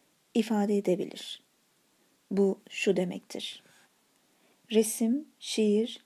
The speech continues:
müzik, teolojinin objesi olabilir. Ancak bu oluş, bu nesnelerin taşıdıkları estetik kıymet açısından değil,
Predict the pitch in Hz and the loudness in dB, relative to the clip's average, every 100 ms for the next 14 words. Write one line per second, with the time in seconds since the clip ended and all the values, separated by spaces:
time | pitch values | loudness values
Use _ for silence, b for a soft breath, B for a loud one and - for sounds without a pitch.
0 | _ _ - 208 196 208 226 _ - 240 | _ _ 0 0 2 0 -2 _ -4 0
1 | 247 254 247 262 277 269 - 214 226 220 | 2 2 2 4 4 2 0 0 0 -2
2 | 208 202 - 202 190 180 139 - - - | 0 0 2 4 4 2 0 -6 -8 -16
3 | _ B B B B 262 269 269 - 262 | _ B B B B 4 6 4 2 2
4 | 220 214 269 - - - - 226 220 - | 2 0 -4 -6 -10 -4 4 4 4 2
5 | 214 208 208 202 196 190 - 185 185 196 | 2 2 0 0 0 -2 0 -2 0 0
6 | 185 - 190 202 202 214 - 190 226 240 | 0 0 -2 -2 -2 -4 0 2 2 0
7 | 220 208 - 185 180 175 175 185 202 | -4 -4 -2 -2 -2 -2 -2 -2 -2